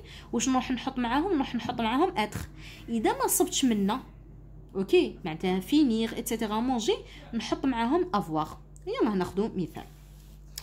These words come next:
معناتها باقي الافعال ناخد دايما افواغ. مفهوم؟ ان شاء الله راح ناخدو مثال كي ندخلو البارتيسي باسي.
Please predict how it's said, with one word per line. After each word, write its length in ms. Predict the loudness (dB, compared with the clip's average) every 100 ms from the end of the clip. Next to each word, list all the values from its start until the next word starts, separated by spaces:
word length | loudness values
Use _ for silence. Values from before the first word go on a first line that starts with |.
| -2
معناتها 360 | 0 4 4
باقي 360 | 6 4 4 2
الافعال 600 | 0 -2 -2 0 4 4 4 -8 -10 -2
ناخد 400 | 0 2 0 2
دايما 300 | 2 4 4 0 -4 0
افواغ. 460 | 2 0 -4 -6 -6 -18 -20 -18 -12
مفهوم؟ 280 | 0 2 2
ان 220 | 0 -4
شاء 180 | 2 4
الله 160 | 4
راح 160 | 2 0
ناخدو 240 | -4 -2
مثال 340 | -4 0 0 0 -2 -16 -6
كي 120 | 2 4
ندخلو 560 | 4 -2 -2 -2 -2 -6 -4
البارتيسي 720 | -4 2 0 0 -4 -2 0 0
باسي. 460 | 0 0 0 -2